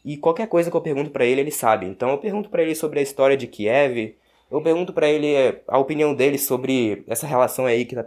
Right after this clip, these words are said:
que tá tendo agora s-, entre China e Rússia. Então, muita coisa interessante que eu quero saber sobre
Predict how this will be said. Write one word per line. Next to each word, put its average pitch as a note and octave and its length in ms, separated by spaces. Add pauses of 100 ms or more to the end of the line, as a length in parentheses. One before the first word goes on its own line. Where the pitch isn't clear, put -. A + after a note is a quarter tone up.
(160)
que C3 100
tá A#2+ 180
tendo B2+ 300
agora A2+ 260
s-, - 260
entre A2 640 (180)
China D#3 720
e A2+ 120
Rússia. C3 600 (260)
Então, D#3+ 300
muita C#3+ 500
coisa E3 280
interessante D3 680
que C3 60
eu B2+ 40
quero B2+ 140
saber B2 240
sobre A#2+ 460